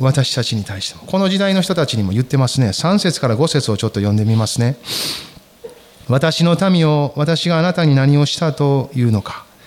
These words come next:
どのようにしてあなたを煩わせたというのか。私に答えよ。私はあなたをエジプトの地から登らせ、奴隷の家からあなたをあがない出し、あなたの前にモーセとアロンとミリアムを送った。私の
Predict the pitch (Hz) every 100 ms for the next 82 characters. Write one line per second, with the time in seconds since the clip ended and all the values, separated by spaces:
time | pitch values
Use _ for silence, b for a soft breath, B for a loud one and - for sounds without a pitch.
0 | B B B - 139 180 185 185 170 147
1 | 139 135 147 143 127 127 139 151 147 143
2 | 123 117 135 123 107 92 - - - 117
3 | 117 - 131 - 113 113 110 - B B
4 | B B B 135 151 - 160 156 165 160
5 | 147 151 160 - 165 151 - 147 131 131
6 | 131 127 - 127 123 - 113 127 135 135
7 | 131 143 139 127 117 117 123 120 110 113
8 | 117 113 101 95 - - B B B B
9 | B 135 143 139 127 127 127 120 117 131
10 | 131 127 117 110 123 127 120 113 127 131
11 | 123 113 107 107 - - - - B B
12 | B B B B 123 139 - 139